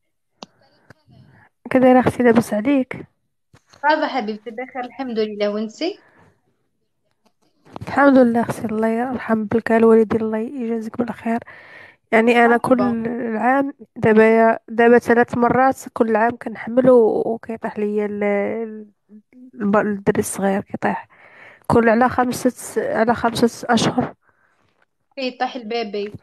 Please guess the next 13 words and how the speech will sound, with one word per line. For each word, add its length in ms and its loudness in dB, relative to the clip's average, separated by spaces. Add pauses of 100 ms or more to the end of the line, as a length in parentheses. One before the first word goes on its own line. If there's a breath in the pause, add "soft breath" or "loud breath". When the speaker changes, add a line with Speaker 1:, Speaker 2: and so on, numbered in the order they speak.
(120)
Speaker 1:
ما 140 2
عرفش، 360 0 (560)
ما 100 -2
عرفش 280 0
شنو 120 -8
السبب. 500 2
المره 300 0
الاولى 360 0
قالت 240 0
لي 100 2
الطبيبه، 440 2
قالت 200 -6
لي، 340 -2